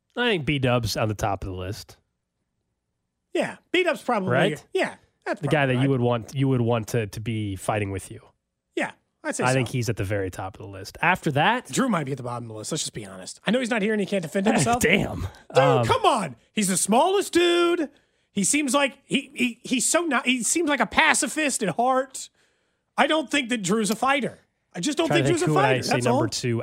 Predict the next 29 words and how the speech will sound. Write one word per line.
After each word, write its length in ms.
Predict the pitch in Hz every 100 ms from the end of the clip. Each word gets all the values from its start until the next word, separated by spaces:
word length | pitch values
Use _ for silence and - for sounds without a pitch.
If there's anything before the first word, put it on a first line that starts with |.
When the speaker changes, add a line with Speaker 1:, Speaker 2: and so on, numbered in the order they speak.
| -
Speaker 1:
after, 720 | 107 110 - 101 95 92 90 _
after 380 | - 123 117 113
B-Dub 520 | 98 107 92 92 92
on 140 | 95 92
this 400 | 92 90 - - _
scenario. 640 | - - 95 92 87 87 - _ _ _ _ _ _ -
It's 180 | 135 -
not 280 | 190 190 120
Bink, 300 | 139 123 120
not 180 | 139 147
anymore. 680 | 127 117 117 117 120 120 131
I'm 140 | 135
trying 180 | 147 156
to 80 | 131
think. 460 | - 123 113 - - _ _ _ _ _ _ _ _ _ - - - _ _ _ _ _ _ _ _ _ _
Rob, 340 | 127 185 247 190
what, 160 | 269 254
what 80 |
do 60 | 285
you 60 | 285
think 120 | 240
about 100 | 233
Rob? 480 | 131 131 110 78 -
He's 120 | -
got 200 | 185 185
the 100 | 233
height, 400 | 175 190 196 160
bigger 260 | 143 175 180
guy. 460 | 151 151 156 165